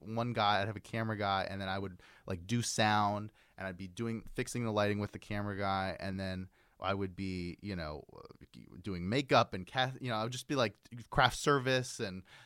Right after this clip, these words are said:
you know, getting the props and, you know, doing all the editing and, you know, kind of, like, directing and then also, like, co-, like, you know,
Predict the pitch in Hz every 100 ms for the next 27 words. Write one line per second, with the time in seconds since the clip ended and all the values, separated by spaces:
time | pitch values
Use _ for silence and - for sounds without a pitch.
0 | - 113 107 131 123 - 143 131 120 -
1 | - - 113 95 92 90 101 92 113 113
2 | 117 131 131 117 117 117 117 113 107 98
3 | 90 - - - 120 101 90 87 113 95
4 | 87 87 85 - 113 131 - 120 113 101
5 | 101 95 - 85 82 _ - 117 110 107
6 | 95 95 _ - 107 92